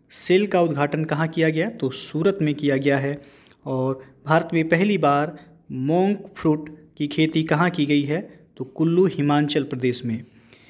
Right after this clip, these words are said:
इक्कीसवाँ प्रश्न है, भारत की पहली कृषि आधारित सौर ऊर्जा परियोजना की शुरुआत कहाँ की गई? तो राजस्थान में किया गया है। और भारत के किस पहला पूर्ण अंतर्राष्ट्रीय क्रूज टर्मिनल का उद्घाटन किया गया? तो सागरिका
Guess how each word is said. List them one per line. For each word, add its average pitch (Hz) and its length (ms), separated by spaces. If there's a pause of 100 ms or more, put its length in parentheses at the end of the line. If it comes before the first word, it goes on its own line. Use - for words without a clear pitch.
(260)
इक्कीसवाँ 208 360
प्रश्न - 240
है, 185 60
भारत 170 280
की 175 100
पहली 170 320
कृषि 190 340
आधारित 156 420
सौर 160 320
ऊर्जा 165 260
परियोजना 143 460
की 143 120
शुरुआत 135 420
कहाँ 160 260
की 143 160
गई? 135 240 (440)
तो 185 160
राजस्थान 139 640
में 156 160
किया 135 200
गया 131 200
है। 135 260 (600)
और 131 400 (320)
भारत 165 340
के 214 80
किस 220 300 (840)
पहला 196 300
पूर्ण 185 300 (300)
अंतर्राष्ट्रीय 156 600 (160)
क्रूज 196 360
टर्मिनल 156 400
का 147 160
उद्घाटन 135 460
किया 143 220
गया? 147 220 (380)
तो 185 120
सागरिका 143 760